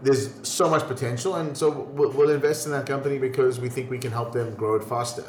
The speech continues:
So you wanna find people who think that they can help you grow your business faster, but there has to be something there. Like, the magic has to have been created already.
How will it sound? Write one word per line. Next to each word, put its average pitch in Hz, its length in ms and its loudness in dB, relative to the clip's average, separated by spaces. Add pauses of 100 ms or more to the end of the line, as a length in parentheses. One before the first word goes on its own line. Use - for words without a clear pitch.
(400)
So - 120 0
you 170 180 0
wanna 247 180 4
find 160 280 0
people 147 260 2
who 127 180 2
think 123 360 -4
that 113 140 -4
they 117 120 -2
can 113 160 -6
help 110 240 -4
you 113 80 -4
grow 104 180 -2
your 104 120 -2
business 95 280 -8
faster, 127 640 -2 (380)
but - 320 2
there 135 100 -2
has 185 220 -2
to 180 60 -2
be 151 80 -2
something 131 420 -2
there. 110 240 -6 (180)
Like, 113 140 -4
the 131 80 0
magic 131 380 0
has 117 220 -6
to 127 60 0
have 110 60 -2
been 107 160 -8
created 101 300 -2
already. 95 400 -6